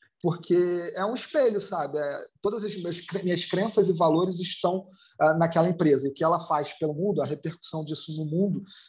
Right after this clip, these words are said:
é, me enche de orgulho, sabe, Paulo? Fico muito feliz de ter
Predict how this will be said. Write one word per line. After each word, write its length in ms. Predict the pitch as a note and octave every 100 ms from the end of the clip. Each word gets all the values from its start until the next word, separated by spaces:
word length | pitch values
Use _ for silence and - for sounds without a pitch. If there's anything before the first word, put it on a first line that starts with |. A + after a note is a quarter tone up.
| -
é, 300 | C#3 C#3 C#3+
me 120 | E3+
enche 200 | F3+ -
de 60 | F#3
orgulho, 420 | F3+ D#3+ E3+ D3+
sabe, 340 | - C3+ B2 B2
Paulo? 320 | B2+ A2 A2 - - _ _
Fico 140 | C#3+
muito 200 | D3 D3
feliz 380 | F3+ D#3+ D3+ D3+
de 180 | D3+ -
ter 600 | D3 C#3+ C#3 C3 B2+